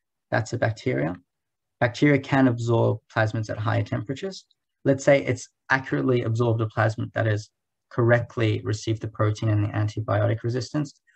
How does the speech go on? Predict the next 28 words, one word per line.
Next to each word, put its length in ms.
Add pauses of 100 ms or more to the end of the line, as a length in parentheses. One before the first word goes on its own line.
(140)
You 80
take 280
all 200
these, 340 (960)
um, 300
bacteria, 720 (560)
you 100
put 260
them 220
on 140
a 40
petri 380
dish, 320 (760)
you 160 (300)
give 140
it 80
antibiotics. 840 (320)
Everything 420
that 140
has 180
collected 540
the 100
genetic 480
material 420
you 120
want 160
to 60
transcribe, 600